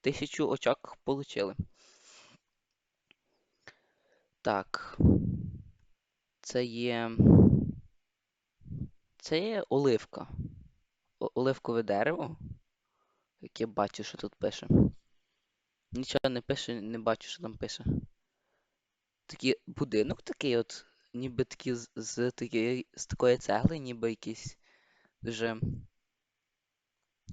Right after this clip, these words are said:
стародавній. Італійський ніби. Я знаю, що в Італії теж багато оливок виробляють.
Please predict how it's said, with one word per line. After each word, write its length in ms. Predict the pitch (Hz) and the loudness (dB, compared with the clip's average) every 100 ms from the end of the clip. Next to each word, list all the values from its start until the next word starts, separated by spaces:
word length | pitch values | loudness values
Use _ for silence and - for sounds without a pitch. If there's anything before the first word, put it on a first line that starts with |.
| - | -2
стародавній. 720 | - 127 131 131 120 104 98 - - - - - - _ - | -2 0 2 6 4 2 4 6 8 6 0 -4 -16 _ -18
Італійський 520 | - 147 160 151 - 107 | -4 0 2 0 -4 -6
ніби. 280 | 104 101 - - - - - _ _ _ - - | -6 -6 -8 -8 -14 -20 -20 _ _ _ -20 -6
Я 120 | 113 131 | 0 0
знаю, 200 | 165 202 | 2 0
що 180 | - | 0
в 40 | 147 | -2
Італії 380 | 139 135 139 131 | 2 4 4 4
теж 220 | 131 127 | 4 2
багато 500 | 113 117 113 - 107 | 0 4 4 4 0
оливок 600 | 110 117 110 107 - - | 2 4 4 2 -2 -4
виробляють. 880 | - - 110 113 107 107 107 104 - | -4 -2 -2 -2 0 -2 -2 -6 2